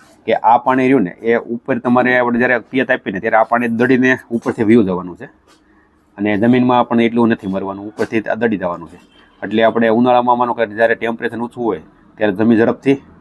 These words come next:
સુકાઈ જતી હોય છે. અને આ તમે જો પાણી એને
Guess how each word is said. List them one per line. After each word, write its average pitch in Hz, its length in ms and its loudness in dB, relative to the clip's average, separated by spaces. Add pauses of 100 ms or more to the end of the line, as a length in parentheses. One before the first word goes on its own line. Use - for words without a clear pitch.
(380)
સુકાઈ 113 280 -2
જતી 95 220 -6
હોય 87 140 -10
છે. - 60 -20 (380)
અને 107 160 -2
આ 117 120 4
તમે 120 220 -2
જો 110 60 2 (460)
પાણી 120 300 0
એને 123 140 0